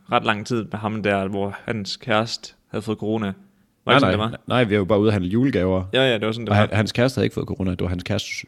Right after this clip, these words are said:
Speaker 2: roomie.
Speaker 1: Nå, det var så langt
Speaker 2: Altså, det
Speaker 1: ude.
Speaker 2: var,
Speaker 1: Ja,
Speaker 2: det var
Speaker 1: okay.
Speaker 2: helt ude, men, men min, øh, jeg har sådan lidt med at tage det med ned til familien og sådan, det, ja.
Speaker 1: Mm. Ja, jeg var jo i rummet, der hvor din far ringede. Ja, nu når du er sådan en rigtig oceaner, så skal du lige testes, inden du skal herned til os.
Speaker 2: Hvilket jeg synes er fair nok.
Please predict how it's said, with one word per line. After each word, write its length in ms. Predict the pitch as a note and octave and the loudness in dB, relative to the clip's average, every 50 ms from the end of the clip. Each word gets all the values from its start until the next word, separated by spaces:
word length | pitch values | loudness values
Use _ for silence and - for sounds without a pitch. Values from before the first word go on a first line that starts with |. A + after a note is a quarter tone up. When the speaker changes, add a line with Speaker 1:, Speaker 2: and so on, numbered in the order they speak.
| - F#2 | -8 -4
Speaker 2:
roomie. 440 | G2 G2 G2 G#2+ A#2 A#2+ A#2+ A2 F2+ - _ _ - - - | -2 0 2 2 2 2 0 -2 -4 -6 _ _ -20 -14 -6
Speaker 1:
Nå, 480 | - B2 B2 B2 B2 B2+ B2+ B2 A#2+ A2+ | -2 0 0 2 2 2 2 2 2 2
det 80 | G#2 | 2
var 60 | A2 A2 | 0 0
så 100 | B2 B2+ | 0 0
langt 100 | A#2+ A#2 | 2 2
Speaker 2:
Altså, 140 | A2 G#2+ | 2 2
det 80 | G2+ G2+ | 2 2
Speaker 1:
ude. 60 | G2+ G2+ | 2 0
Speaker 2:
var, 60 | - - D2 | 0 0 0
Speaker 1:
Ja, 40 | - | 0
Speaker 2:
det 80 | - A2 | 2 2
var 40 | G#2+ | 2
Speaker 1:
okay. 100 | G#2 G#2 | 4 6
Speaker 2:
helt 200 | B2+ B2 G#2+ G2 | 6 6 6 6
ude, 180 | G2 G2+ G#2 | 4 4 4
men, 300 | G#2+ A2+ G2+ G2 F2+ - - | 2 2 0 -2 -2 -4 -6
men 300 | - G#2 G#2+ G2+ G2 G2 | -6 -4 -2 -2 -2 -2
min, 280 | F#2+ F#2+ F#2 F#2 F2+ F2+ | -2 -2 -2 -2 -2 -2
øh, 280 | E2+ E2+ F#2 - E2 - - - - - _ _ _ _ _ _ _ | -2 -4 -4 -4 -6 -6 -8 -12 -16 -18 _ _ _ _ _ _ _
jeg 80 | - F#2 | -8 -6
har 80 | F#2+ G2 | -6 -4
sådan 200 | - - G2 F#2 | -4 -4 -2 -2
lidt 140 | G2 - | -2 -2
med 100 | - G2 | 0 -2
at 60 | F2+ E2+ | -2 -2
tage 140 | - G2 | -2 -2
det 100 | E2 F#2 | -2 -2
med 100 | F2+ G2 | -2 -2
ned 120 | G2 G2 F#2 | -2 -2 -2
til 140 | - F#2+ F2+ | -4 -6 -8
familien 320 | - G2 G2+ G2 F2+ - | -6 -6 -6 -6 -6 -8
og 60 | - | -10
sådan, 160 | - - - - | -10 -10 -10 -10
det, 280 | - - - - - - - - - - - _ _ - | -10 -10 -10 -10 -12 -12 -14 -16 -18 -20 -20 _ _ -16
ja. 60 | - - - - _ - A#2+ | -16 -16 -16 -16 _ -8 -6
Speaker 1:
Mm. 180 | A2 G#2 G#2 G2+ _ _ _ _ - | -6 -6 -6 -8 _ _ _ _ -10
Ja, 140 | - - C#3 C#3+ C3 | -4 0 2 4 4
jeg 120 | C3 B2+ | 6 6
var 100 | C3 C#3 | 8 8
jo 120 | C#3 B2+ A#2+ | 8 6 6
i 40 | B2 | 6
rummet, 280 | C3 D#3+ D3+ B2+ A2+ | 6 4 4 4 4
der 60 | A2 | 4
hvor 100 | A#2 A2+ | 4 4
din 140 | A2 A2 A2+ | 4 2 2
far 240 | - B2 C3+ C#3+ B2+ | 4 6 6 6 6
ringede. 300 | A#2+ A#2+ A#2+ C3 B2 A#2 - - - - - - - - - - _ _ _ _ - A#2 | 4 0 0 -2 -4 -6 -8 -12 -18 -20 -20 -20 -20 -20 -20 -20 _ _ _ _ 0 2
Ja, 120 | A#2+ A#2 | 4 6
nu 120 | A#2 B2 | 8 8
når 60 | C#3 C3 | 8 8
du 80 | A#2+ | 8
er 40 | A#2+ | 6
sådan 140 | A2 A#2+ A#2+ | 4 4 4
en 40 | B2+ | 4
rigtig 260 | C3 B2 B2 A#2 A2+ | 4 6 6 6 8
oceaner, 500 | A2+ A#2 A2+ A2 A#2+ C3+ D3 B2+ G#2+ A2 | 8 8 6 6 6 6 6 6 4 0
så 80 | A2 A2 | -2 -2
skal 160 | - - A#2 | 0 2 2
du 40 | A2+ | 4
lige 140 | A2 B2 B2+ | 4 2 2
testes, 440 | B2 - C#3 D3+ C#3+ - A2 - - | 2 2 2 2 2 2 0 -2 -2
inden 140 | A2 A2+ G#2+ | -2 -2 -2
du 60 | A2 | -2
skal 120 | A2+ A#2+ | -2 0
herned 340 | A#2+ A#2+ A2+ A2+ A#2+ A#2+ A2 | 2 2 2 2 0 0 0
til 140 | - - A2+ | 0 2 2
os. 340 | A#2 A#2+ B2+ B2+ - - - - - - - - - - | 2 2 0 -2 -8 -10 -8 -8 -8 -8 -10 -14 -8 -2
Speaker 2:
Hvilket 320 | G2+ A#2 C#3+ E3 E3 B2 G2 | 0 2 4 4 6 6 6
jeg 120 | F#2 E2+ | 4 4
synes 200 | - A#2 A#2 A#2 | 2 0 2 2
er 60 | A#2 F#2+ | 2 4
fair 220 | G#2+ G2+ F#2+ A2 | 4 4 4 2
nok. 260 | G2+ G2 F#2 F2+ - | 2 0 -2 -4 -6